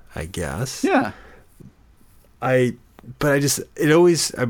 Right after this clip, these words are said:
Speaker 1: plus the effing harmonica in that is so
Speaker 2: <laughs>
Speaker 1: difficult to hear. I, you know, I, I grew up with a wonderful grandfather, we called him my papa, who played harmonica,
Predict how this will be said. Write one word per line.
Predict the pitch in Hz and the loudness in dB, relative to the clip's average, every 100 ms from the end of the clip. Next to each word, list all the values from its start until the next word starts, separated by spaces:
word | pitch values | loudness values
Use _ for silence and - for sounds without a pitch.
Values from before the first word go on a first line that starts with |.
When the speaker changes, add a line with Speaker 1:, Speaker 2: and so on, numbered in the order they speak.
| 117 | -4
Speaker 1:
plus | - 165 | -2 -2
the | - 95 | -4 -6
effing | 127 127 107 | -4 -4 -6
harmonica | 95 90 87 87 90 - | -6 -8 -6 -6 -8 -10
in | 80 | -10
that | 80 80 | -10 -8
is | - | -6
so | - 113 101 | -4 -2 -2
Speaker 2:
<laughs> | 98 | -6
Speaker 1:
difficult | - - - 87 - - | -10 -12 -10 -12 -14 -16
to | - | -14
hear. | - 117 104 90 | -10 -6 -4 -4
I, | - | -2
you | 127 113 - - 151 | -2 -2 -8 -6 0
know, | 180 | 0
I, | 156 151 131 | 2 0 0
I | 143 | -2
grew | - 247 | 0 0
up | 240 | 0
with | 127 | 2
a | 120 | 2
wonderful | 120 139 - 147 135 113 | 2 0 0 0 2 0
grandfather, | 110 113 110 - 92 95 | -2 -2 -2 -2 -2 -2
we | 95 | -4
called | - 98 | -6 -4
him | |
my | 98 | -4
papa, | 90 92 90 95 | -6 -8 -6 -6
who | 95 | -8
played | 98 - 110 | -8 -2 -2
harmonica, | 117 104 95 92 - 85 | 0 -2 -4 -6 -8 -10